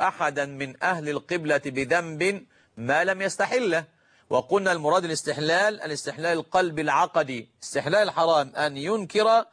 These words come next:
حرمة الحرام المعلوم حرمته من الدين بالضرورة.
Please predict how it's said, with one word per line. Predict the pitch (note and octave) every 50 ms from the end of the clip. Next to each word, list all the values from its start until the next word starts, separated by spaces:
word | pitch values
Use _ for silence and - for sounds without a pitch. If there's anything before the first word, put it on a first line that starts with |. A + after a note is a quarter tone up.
| _ _ _ _ _ _
حرمة | G#3 A#3+ A#3+ A3+ G3 F3+ E3
الحرام | - D3 D3 - D3+ C#3+ D3 D#3 E3+ F#3 G3+ G#3+ G#3 F3 -
المعلوم | D3 D3 C#3+ C#3+ C#3+ C#3 C#3+ E3 F#3 E3
حرمته | - D#3 C#3+ D3 E3+ E3 E3+
من | D#3 D3+
الدين | C#3+ C3+ D3 F3+ F3 E3+
بالضرورة. | E3+ D3 D3+ D3 C#3+ C3 A#2+ G#2 A2 -